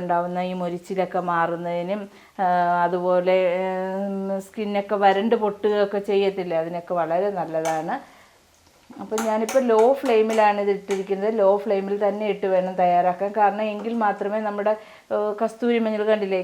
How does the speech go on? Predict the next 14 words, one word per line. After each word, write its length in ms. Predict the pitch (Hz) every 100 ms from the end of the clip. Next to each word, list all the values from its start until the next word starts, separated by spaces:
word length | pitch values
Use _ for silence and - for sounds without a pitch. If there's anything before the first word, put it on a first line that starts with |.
| 185
കസ്തൂരി 360 | 202 - 220 220
മഞ്ഞൾ 220 | 214 214 214
നന്നായിട്ട് 420 | 196 190 190 196 202
മൂത്ത് 260 | 180 180 190 180
കിട്ടൂ. 280 | 160 - 254 - - - -
അതായത് 320 | 233 233 233 262 254
ഈ 40 | 254 226
എണ്ണ, 140 | 220 226 233
നമുക്ക് 440 | 226 226 233 226 269 320 254
ഈ 20 | 233 233
ഇല 140 | 220 254 269
മൂത്ത് 280 | 233 233 254
കിട്ടുന്ന 320 | 226 202 220 233 233
സമയത്തിന്, 640 | 196 196 202 196 208 208